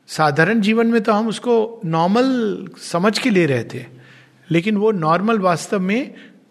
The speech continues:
वही जो नॉर्मल था, वही अब सब नॉर्मल हो जाता है, क्योंकि हम सुपर नॉर्मल की ओर जाना चाह रहे हैं। वही वृत्ति, वही प्रवृत्ति, गुस्सा आ जाता था, क्यों? अरे, बच्चे ने ऐसा कह दिया, गुस्सा आ गया, उसने मुझसे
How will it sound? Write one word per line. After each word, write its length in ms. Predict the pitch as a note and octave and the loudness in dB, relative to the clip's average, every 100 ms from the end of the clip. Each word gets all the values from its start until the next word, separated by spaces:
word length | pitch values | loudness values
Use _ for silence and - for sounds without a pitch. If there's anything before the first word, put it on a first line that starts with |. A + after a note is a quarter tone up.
| C#3+ | -2
वही 260 | D#3+ B3 | 2 2
जो 120 | D#4 C#4 | 2 2
नॉर्मल 440 | F3+ G#3+ C4 D4 | 2 2 2 0
था, 680 | - - A#3 C4 G3 - - - - _ _ _ | -4 -2 2 2 0 -4 -14 -20 -20 _ _ _
वही 440 | C3+ D#3+ G#3+ B3 C4 | -2 2 2 0 0
अब 260 | F3 G3+ G3 | 0 0 -2
सब 400 | - - G#3+ G#3 | -8 -2 -2 0
नॉर्मल 400 | G3 F3+ F3 F3 | 2 2 2 2
हो 120 | D#3 | 2
जाता 300 | D#3 D3 E3+ | 2 0 2
है, 60 | E3 | 0
क्योंकि 320 | E3 D3 E3+ | 0 -4 -2
हम 100 | F#3 | -4
सुपर 320 | - D#3+ E3 | -4 -4 -2
नॉर्मल 380 | D3 C#3+ C#3 C3+ | -2 -2 -2 -4
की 160 | - | -4
ओर 140 | C3+ B2+ | -4 -4
जाना 260 | B2+ A#2+ | -6 -8
चाह 240 | A2 - - | -10 -12 -12
रहे 140 | - | -14
हैं। 120 | - - - - - - | -20 -20 -20 -20 -20 -10
वही 320 | C#3+ F3+ A#3 D4+ | 0 2 4 2
वृत्ति, 400 | C#4 B3+ - G3 | 2 2 2 2
वही 200 | E3+ A#3 | 2 2
प्रवृत्ति, 560 | C4+ A#3+ G#3+ - D3 - - - - | 2 2 2 -2 -10 -12 -20 -18 -4
गुस्सा 340 | E3 F3+ - | 0 0 2
आ 100 | F#3 | 2
जाता 340 | F#3 E3 D3+ D#3+ | 4 2 2 -2
था, 440 | D3 C#3+ C3+ - - | 0 -2 -4 -14 -16
क्यों? 440 | - A3 C#4+ - - - | -2 -2 -2 -12 -10 -4
अरे, 200 | D4 D4 | -2 0
बच्चे 360 | G#3+ G3+ A#3 | -2 -2 0
ने 120 | A#3 | 0
ऐसा 200 | A3+ - | 0 0
कह 200 | G#3 G3+ | 0 2
दिया, 200 | F3+ G3 | 2 2
गुस्सा 360 | F#3 D#3+ - F#3+ | 0 -2 0 2
आ 100 | E3+ | 2
गया, 320 | D3+ D#3+ D#3 | 2 2 2
उसने 420 | - - E3+ - | -2 -6 -6 -4
मुझसे 500 | F3 E3 - E3+ D#3 | -4 -4 -2 0 0